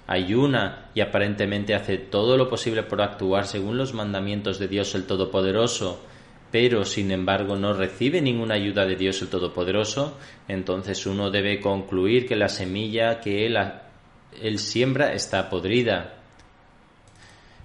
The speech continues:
Por lo tanto, este es un punto que siempre debemos tener en cuenta, es decir, podemos identificar la cercanía de Dios a través del perfeccionamiento de los estándares de nuestra oración,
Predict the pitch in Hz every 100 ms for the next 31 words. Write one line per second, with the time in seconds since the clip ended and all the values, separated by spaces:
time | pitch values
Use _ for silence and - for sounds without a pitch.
0 | - - 90 87 85 98 98 104 113 120
1 | 120 - 101 117 - 107 104 113 127 127
2 | 113 - 147 135 110 104 107 104 101 92
3 | 95 92 110 117 113 90 - - - -
4 | - 95 95 - 110 110 - - - -
5 | - - - 92 90 101 110 110 110 110
6 | 104 98 92 95 - - 95 98 101 101
7 | 101 107 95 95 95 95 101 117 117 107
8 | 98 87 92 95 92 - - 95 90 113
9 | 156 - 107 107 117 123 107 110 - 104
10 | 95 95 101 104 113 113 101 92 92 -
11 | - 107 120 127 113 107 98 95 - 92
12 | - 98 90 - 120 147 104